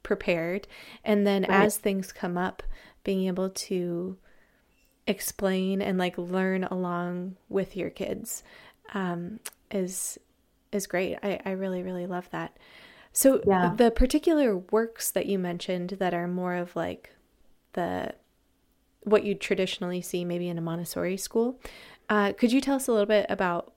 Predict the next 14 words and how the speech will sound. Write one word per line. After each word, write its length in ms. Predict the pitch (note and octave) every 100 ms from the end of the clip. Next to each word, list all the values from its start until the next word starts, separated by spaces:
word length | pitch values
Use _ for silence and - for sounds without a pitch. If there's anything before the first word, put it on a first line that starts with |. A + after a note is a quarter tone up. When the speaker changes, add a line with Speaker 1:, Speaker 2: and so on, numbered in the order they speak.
| _
Speaker 1:
what, 280 | G3+ F#3+ - _ -
what 220 | G3+ G3
those 200 | F3+ F#3
are 100 | G#3
like? 320 | G#3 A3+ - - _ _ _
Speaker 2:
Yeah, 320 | F4 G#4 D#4 A3
so 180 | -
you 180 | C#4 C4+
would 120 | C#4
call 180 | A#3 G3+
it, 60 | G3
like, 80 | G#3
a 60 |
material. 720 | G3 F#3+ - - - - G3